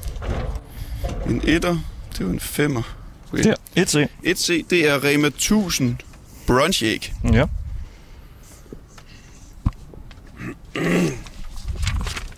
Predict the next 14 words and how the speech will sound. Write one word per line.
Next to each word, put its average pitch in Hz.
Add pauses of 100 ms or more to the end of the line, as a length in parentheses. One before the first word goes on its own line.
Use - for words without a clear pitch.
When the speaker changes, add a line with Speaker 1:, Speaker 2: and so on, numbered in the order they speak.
(200)
Speaker 2:
Yes. -
<laughs> - (4000)
Det -
er 123
lidt 165
ligesom 214
et 165
kinderæg, 170
hvor 147
man 139
ikke 147
helt 160
ved. 135 (1120)
Ej! 151